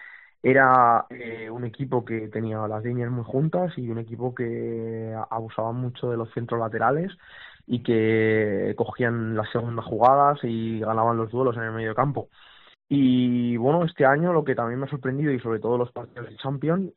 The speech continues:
eh, como por ejemplo el último partido que jugaron contra, contra el Bayer Leverkusen,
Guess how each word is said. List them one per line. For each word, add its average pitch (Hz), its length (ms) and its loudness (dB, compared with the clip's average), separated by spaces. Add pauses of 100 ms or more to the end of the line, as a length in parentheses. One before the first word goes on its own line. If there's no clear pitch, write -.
eh, 110 520 -2
como 113 200 -6
por 110 140 -10
ejemplo 113 300 -6
el 113 80 -2
último 113 260 -6
partido 113 320 -4
que 113 60 -12
jugaron 110 280 -6
contra, 110 460 -6 (680)
contra 123 260 -2
el 120 60 2
Bayer 123 200 0
Leverkusen, 135 580 -2